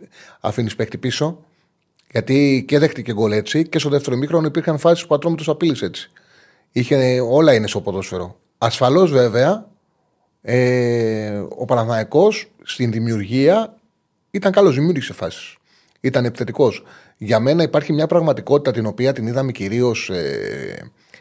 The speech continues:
στην Ευρώπη, ότι και σε κάποια παιχνίδια του πρωταθλήματος, αλλά συνήθως, κυρίως στην Ευρώπη,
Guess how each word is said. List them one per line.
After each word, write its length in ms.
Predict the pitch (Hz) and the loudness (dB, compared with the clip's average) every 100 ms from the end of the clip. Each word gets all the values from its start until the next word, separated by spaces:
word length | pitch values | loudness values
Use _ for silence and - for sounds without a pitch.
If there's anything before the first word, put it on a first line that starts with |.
| _ | _
στην 260 | - 110 | -8 -4
Ευρώπη, 600 | 104 90 110 104 98 120 - _ _ _ _ - | -2 0 0 0 -4 -8 -12 _ _ _ _ -16
ότι 960 | - 110 110 110 107 107 101 98 92 90 | -6 -6 -4 -4 -2 -2 -4 -4 -6 -6
και 100 | - | -6
σε 120 | 127 | -4
κάποια 240 | - 151 - | -2 0 -2
παιχνίδια 640 | 104 104 87 87 82 80 _ | -6 -10 -8 -8 -8 -12 _
του 80 | 87 | -10
πρωταθλήματος, 840 | 104 92 101 95 87 98 110 - _ _ - - | -8 -8 -8 -8 -8 -8 -10 -14 _ _ -16 -2
αλλά 220 | 123 139 | 0 2
συνήθως, 300 | 127 147 143 | 0 -4 -4
κυρίως 260 | 123 143 | -2 -2
στην 120 | 139 101 | -2 -6
Ευρώπη, 420 | 87 92 107 | -4 -6 -8